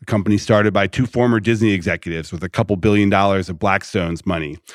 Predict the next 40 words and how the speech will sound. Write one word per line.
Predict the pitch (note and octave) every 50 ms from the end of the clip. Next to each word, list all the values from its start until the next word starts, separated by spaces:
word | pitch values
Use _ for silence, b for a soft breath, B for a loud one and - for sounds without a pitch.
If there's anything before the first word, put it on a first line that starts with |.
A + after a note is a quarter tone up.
| B B B B
started | - - A2 A2 A2+ F#2+
throwing | - - A#2+ C3 C#3+ C#3+ D3+ D3+ D3+ D3+
cash | - B2+ A#2+ G#2 F#2 E2 E2 E2 - -
at | - F#2 F#2+ -
production | - G2 G2 F#2 - - F#2 E2+
companies | - E2 D2+ - - B1+ C#2+ D2 D#2+ -
like | E2+ E2+ -
the | - F#2 F2+
owner | F2+ G2+ G#2 G#2+ G#2+
of | G#2 -
Cocomelon | - - B2+ A2+ - G#2 F#2 E2+ E2 D#2+ D2+ C2+ D2+ E2+ - -
and | E2+ F2 F2+
Will | G2 G2+ G2+
Smith's | - - A2+ G#2+ G#2 F#2 - - -
Westbrook, | - G#2+ A2+ A2 - - - F#2+ D#2+ D2+ - _ - B B B B B B B B
even | E2+ E2+
though | D#2+ D#2+
that | F2 E2+ E2+
was | E2 -
pre-slap. | - - - A2 G2+ F#2 - - G#2 F2+ D#2 D2+ - - _ _ B B B B B B B B B B
It | - -
culminated | D#3+ D#3+ D3 D3 C#3+ C#3 C3+ C3 A#2+
in | A#2 A2
the | G#2+ -
purchase | - C3 B2+ - - G2 -
of | F2+ D2+
Reese | G2+ G#2+ A2+ G#2+ - A2+
Witherspoon's | B2 C3 C3+ B2+ A2+ - - A2+ G2+ G#2+ G#2
Hello | - - A#2+ B2+ B2+ A#2+
Sunshine | - - C3 C#3 C#3+ C3+ - A2 F2+ F2 F2
Company | - - E2 E2 - F2 F2+ F2 F2
at | E2+
a | F2+ F#2
reported | F#2+ F#2 - - A#2 A#2 A2 G2+
valuation | F#2 A2 G#2 G#2+ G#2+ G2+ G2+ G#2+ A2 G#2 - - G#2
of | F2+
nine | F#2 F#2+ G2 G#2 A#2 B2+ B2
hundred | A2+ A2+ A#2+ A#2+ A2+
million | A2+ A2 A2+ A2 G#2 G2
dollars, | G2 F#2 G2 G#2+ G2 D#2+ D2 A#1+ - -